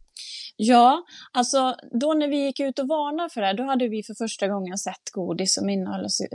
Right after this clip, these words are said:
så kallade syntetiska cannabinoider. Och de är ju väldigt mycket mer,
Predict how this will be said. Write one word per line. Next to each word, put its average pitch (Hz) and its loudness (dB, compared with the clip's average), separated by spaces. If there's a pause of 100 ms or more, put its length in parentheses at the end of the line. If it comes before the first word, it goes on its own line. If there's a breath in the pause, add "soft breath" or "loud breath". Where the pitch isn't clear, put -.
så - -4
kallade 190 -2
syntetiska 294 2
cannabinoider. 208 -6
Och 220 0
de 254 2
är 202 0
ju 190 -4
väldigt 226 0
mycket 202 -6
mer, 185 -4